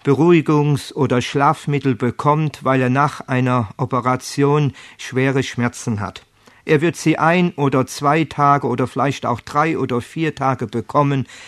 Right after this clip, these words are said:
damit er, geplagt von den Schmerzen, trotzdem gut schlafen kann. Aber dann kommt der Arzt und sagt bei der morgendlichen Visite:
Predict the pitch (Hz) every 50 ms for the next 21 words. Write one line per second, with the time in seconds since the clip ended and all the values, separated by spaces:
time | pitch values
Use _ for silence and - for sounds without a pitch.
0 | - - - - 147 151 165 196 190 - - 151 160 160 156 156 147 127 - 135
1 | 127 - - 175 165 170 165 - - - - 151 139 131 135 127 117 - - 131
2 | 139 151 147 - - - - 135 123 - - - 139 135 - - - - 143 131
3 | 123 123 117 - 117 123 120 - - - 110 107 107 110 107 - 113 104 - -
4 | 101 104 101 101 - _ _ _ _ - - - - - - - - - 156 165
5 | 170 - 185 190 202 190 - 196 202 196 185 180 170 160 151 170 185 185 - -
6 | - 180 160 143 - 175 160 160 - - - - 151 143 139 143 139 131 127 135
7 | 156 165 156 170 151 - 147 151 135 - - 127 113 - - 135 120 - - 175
8 | 156 - 170 156 143